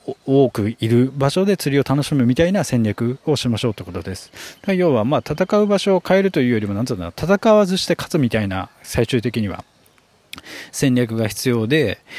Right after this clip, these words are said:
まあ、これは戦わずして勝つっていう思考は、えっと、中国の、まあ、昔からある、えっと、ビジネスも使える言い、言いま-、言いならしで、まあ、あの、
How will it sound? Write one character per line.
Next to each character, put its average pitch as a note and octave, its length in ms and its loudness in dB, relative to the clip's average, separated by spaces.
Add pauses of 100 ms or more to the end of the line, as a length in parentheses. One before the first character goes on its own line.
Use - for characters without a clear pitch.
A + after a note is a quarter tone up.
(160)
ま F#3 80 0
あ、 - 40 0
こ A3 120 0
れ A3+ 80 4
は A3 280 4
戦 F#3+ 300 0
わ G3+ 100 4
ず G3+ 120 0
し - 80 -6
て - 100 0
勝 - 160 0
つ - 120 -12
っ - 20 -16
て B2+ 160 -2
い A2+ 100 0
う A2+ 40 2
思 - 220 -2
考 C3+ 300 0
は、 B2+ 240 0
え A2 60 -6
っ - 20 -8
と、 A2+ 140 -6
中 F3 320 0
国 G#2 140 -6
の、 F#2 180 -6 (100)
ま D3 240 -6
あ、 - 60 -10
昔 C3 320 -2
か D#3 100 0
ら D3 300 0
あ D3 80 -2
る、 E2+ 200 -6 (340)
え G2+ 60 -8
っ - 20 -10
と、 G2 500 -8
ビ C#3 80 0
ジ D3 80 0
ネ G#2+ 120 0
ス A#2+ 120 -4
も E3 100 0
使 B2 240 -4
え A2+ 120 0
る G#2 180 -4
言 A#2+ 280 -2
い、 - 120 -14
言 B2 140 2
い A#2+ 80 2
ま-、 A#2+ 340 0
言 C3 160 0
い C3 60 2
な B2+ 100 2
ら B2+ 80 0
し C#3 160 -6
で、 D3+ 300 -4 (360)
ま F#3 100 0
あ、 B2+ 160 -2
あ B2 40 0
の、 A2+ 260 -2